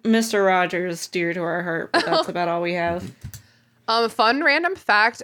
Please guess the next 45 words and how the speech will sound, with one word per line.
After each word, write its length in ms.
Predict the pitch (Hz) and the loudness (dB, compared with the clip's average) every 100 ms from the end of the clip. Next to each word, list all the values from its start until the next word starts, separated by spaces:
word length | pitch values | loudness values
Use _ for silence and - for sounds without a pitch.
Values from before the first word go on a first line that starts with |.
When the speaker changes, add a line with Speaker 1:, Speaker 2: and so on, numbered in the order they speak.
| - | -4
Speaker 2:
my 220 | 202 202 | 0 2
little 220 | 202 226 | 2 2
brother 320 | 262 277 339 | 2 0 0
Ryan, 440 | 277 190 196 180 190 | 2 2 2 0 -2
who 300 | 220 220 208 | 0 2 2
has 240 | 214 220 | 2 2
been 140 | 247 | 2
on 120 | 415 440 | 2 2
the 80 | 370 | 0
show 200 | 269 220 | 2 2
before, 360 | 208 208 196 | 0 2 0
but 200 | 190 196 | 2 2
literally 460 | 180 196 196 185 185 | 2 2 2 2 0
in 140 | 170 | -2
twenty 340 | 170 170 156 160 | -4 -4 -2 -4
twenty 340 | - 156 147 | -6 -6 -4
or 140 | 156 160 | -6 -6
so, 380 | - 147 165 - _ _ _ - | -2 -2 -2 -8 _ _ _ -2
um, 440 | 208 190 175 180 - | 2 2 0 -6 -2
he 140 | 277 | 2
wrote 140 | 320 | 2
the 100 | 269 | 2
theme 200 | 262 302 | 0 0
music. 400 | 254 165 151 120 - _ _ _ _ _ _ _ _ - - | 0 -2 -4 -6 -10 _ _ _ _ _ _ _ _ -20 -10
He 240 | 254 247 | -4 -2
just 200 | 247 254 | -2 -2
got 140 | 254 240 | 0 2
back 140 | 233 | 0
from 180 | - 214 | -2 -4
three 300 | - 190 190 | -2 0 2
weeks 300 | 190 185 - | 0 -2 -2
in 200 | 175 170 | -2 -2
Taiwan, 720 | - 156 139 139 165 208 311 370 | -2 -2 0 2 2 2 -2 -4
um, 260 | 180 180 175 | -2 -2 -2
visiting 340 | 180 190 180 | -4 -4 -4
his 160 | 190 180 | -6 -4
girlfriend's 460 | 160 151 104 147 | -2 -2 -6 -8
family. 680 | - 240 254 247 240 240 226 | -2 0 0 0 0 -2 -4
Sh-, 200 | - - - | -8 -12 -6
her 140 | 185 | -4
family 280 | 185 170 160 | -2 -2 0
lives 200 | 160 160 | -2 -4
in 100 | 156 | -8
Taiwan. 600 | 156 151 156 175 180 190 - _ _ _ - | -4 -2 0 2 2 0 -6 _ _ _ -2
Um, 260 | 180 220 | 0 0